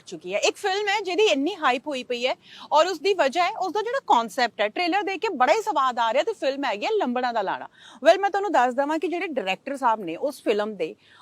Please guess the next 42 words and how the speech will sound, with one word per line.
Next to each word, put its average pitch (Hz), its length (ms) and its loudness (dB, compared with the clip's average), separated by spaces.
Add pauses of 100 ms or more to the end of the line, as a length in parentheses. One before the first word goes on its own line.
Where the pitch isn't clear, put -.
(100)
ਉਹ 480 80 6
ਹਮੇਸ਼ਾ 453 560 -2
ਏਦਾਂ 294 240 4
ਦੇ 453 140 -4
ਕਾਨਸੈਪਟਸ 370 420 -2
ਕਿਉਂ 403 220 0
ਚੂਜ਼ 381 260 -4
ਕਰਦੇ 294 260 0
ਨੇ, 370 80 -2
ਇਹ 359 140 -6
ਮੈਂ 415 100 -4
ਸੋਚਦੀ 254 460 -4
ਸੀ, 359 120 -4
ਪਰ 403 140 -6
ਸਬਬ 262 460 4
ਅੱਜ 247 100 -4
ਬਣਿਆ 233 280 -2
ਪੁੱਛਣ 233 420 -2
ਦਾ। 180 160 0 (340)
So, 339 80 6
ਉਹਨਾਂ 320 200 4
ਨਾਲ 392 100 4
ਬਹੁਤ 294 280 2
ਸਾਰੀ 339 200 0
ਗੱਲਬਾਤ 269 420 2
ਕਰਾਂਗੇ। 254 460 -2
ਮੈਂ 403 100 0
ਬਹੁਤ 269 260 2
ਸਵਾਗਤ 262 360 4
ਕਰਨਾ 269 300 -2
ਚਾਹਾਂਗੀ, 226 500 -2
ਅਹ, - 520 0
ਪਿਆਰ 254 240 4
ਸਤਿਕਾਰ 247 400 0
ਦੇ 233 100 -4
ਨਾਲ 240 140 -2
ਤਾਜ 214 260 2
ਬਾਈ 240 180 0
ਦਾ। 247 120 -6
ਸਤਿ 294 140 2
ਸ਼੍ਰੀ 247 160 -8
ਅਕਾਲ। 101 200 -6